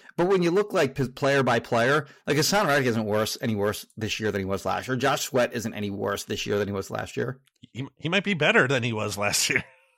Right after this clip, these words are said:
Speaker 1: He's, you're right. Both of those guys, I think, are better than they were a year ago. B G might be a little worse 'cause he's older.
Speaker 2: He's heating up, though.
Speaker 1: I don't think there's a downgrade from, from Hargrave to Jalen Carter. I think Fletcher Cox is playing some good football so far this year.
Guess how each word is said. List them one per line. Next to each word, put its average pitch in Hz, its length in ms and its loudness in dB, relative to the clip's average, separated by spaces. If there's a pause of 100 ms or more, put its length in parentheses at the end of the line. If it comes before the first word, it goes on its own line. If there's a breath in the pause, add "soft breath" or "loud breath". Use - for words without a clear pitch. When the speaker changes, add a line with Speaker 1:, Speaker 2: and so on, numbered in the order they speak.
(140)
Speaker 1:
He's, 147 180 2
you're 156 140 4
right. 123 260 2
Both 160 180 2
of 160 40 -4
those 143 160 4
guys, 123 180 2
I 117 60 2
think, 123 180 0
are 110 220 2
better 98 240 2
than 95 120 -2
they 95 100 -2
were 95 320 2
a - 80 -4
year 98 240 -2
ago. 98 320 -2 (340 loud breath)
B 180 140 2
G 147 320 4
might 139 160 2
be 143 100 0
a 139 60 6
little 135 200 6
worse 131 280 4
'cause 131 120 -2
he's 120 120 0
older. 127 520 4
Speaker 2:
He's 104 140 -2
heating 139 220 0
up, 156 160 0
though. 139 120 6
Speaker 1:
I 143 60 8
don't 170 80 4
think 170 140 2
there's 147 180 2
a 135 60 2
downgrade 123 640 2 (240 soft breath)
from, 127 240 -2
from 120 160 0
Hargrave 127 720 2
to 107 460 2
Jalen 123 380 2
Carter. 123 380 4
I 123 100 4
think 135 180 -4
Fletcher 135 240 -2
Cox 113 360 -4
is 139 80 -4
playing 127 300 -2
some 127 140 -4
good 131 180 0
football 131 380 0
so 127 180 2
far 127 240 2
this 127 260 -2
year. 123 300 2